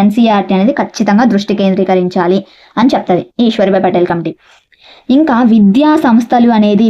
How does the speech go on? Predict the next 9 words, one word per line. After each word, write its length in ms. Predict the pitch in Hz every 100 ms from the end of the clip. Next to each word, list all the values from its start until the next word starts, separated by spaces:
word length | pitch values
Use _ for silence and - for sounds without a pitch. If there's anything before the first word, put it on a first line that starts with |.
| 208
విద్య 220 | 208 226 254
అనేది 300 | 226 214 208 196 202
నియత, 360 | 233 254 247 254 254 247
అనియత 300 | 226 247 247 233
పద్ధతుల్లో 440 | 226 208 214 214 220 220
కొనసాగేలాగా 600 | 202 214 202 202 196 233 240
చూడండి 260 | 202 185 180
మీరు. 140 | 170 - _ _ 202
నియత, 240 | 214 208